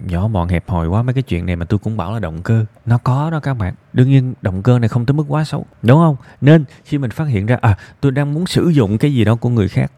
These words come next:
nhớ giùm tôi hai hướng. Một là, là gì? Dừng lại, không đi nữa, không sử dụng, không lợi dụng người khác nữa. Hai, ok, vẫn đi, tại buồn quá mà. Nhưng đến đó với cái, với cái tâm thế là mình cũng phải hỏi han người ta, mình cũng phải đóng góp vào người ta, mình cũng phải nghe nữa,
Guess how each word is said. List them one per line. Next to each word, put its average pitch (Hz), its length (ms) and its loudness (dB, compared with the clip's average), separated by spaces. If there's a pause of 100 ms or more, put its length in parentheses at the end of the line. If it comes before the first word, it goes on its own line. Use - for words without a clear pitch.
nhớ 123 300 2
giùm 92 200 -4
tôi 101 200 -2
hai 104 200 0
hướng. 113 200 -4 (260)
Một 104 460 2
là, 104 520 0
là 101 140 -8
gì? 120 260 -4 (200)
Dừng 101 220 0
lại, 78 260 -12 (100)
không 107 200 -2
đi 101 140 -2
nữa, 85 140 -10 (200)
không 107 140 0
sử 98 120 -2
dụng, 98 220 -4 (280)
không 107 180 -4
lợi 90 180 -2
dụng 87 140 -4
người 85 100 -4
khác 110 180 -4
nữa. 90 180 -8 (160)
Hai, 107 300 2 (160)
ok, 113 200 0 (440)
vẫn 104 180 -4
đi, 131 160 0 (160)
tại 95 100 0
buồn 101 220 0
quá 139 60 2
mà. 113 200 2 (180)
Nhưng 147 240 2 (180)
đến 147 240 2
đó 143 180 2
với 147 120 0
cái, 135 160 -8 (120)
với 131 240 -2
cái 147 100 -4
tâm 120 180 -4
thế 127 260 0 (240)
là 90 160 -2
mình 90 220 -4
cũng 95 240 0
phải 98 280 -4
hỏi 107 220 -4
han 117 200 0
người 95 100 -2
ta, 104 160 0
mình 92 140 -4
cũng - 120 -12
phải 113 120 0
đóng 135 200 -4
góp 151 220 -10
vào 104 120 -8
người 98 160 -4
ta, 117 240 -6 (200)
mình 95 160 -4
cũng 107 80 -10
phải 127 120 -14
nghe 147 340 4
nữa, 120 180 -12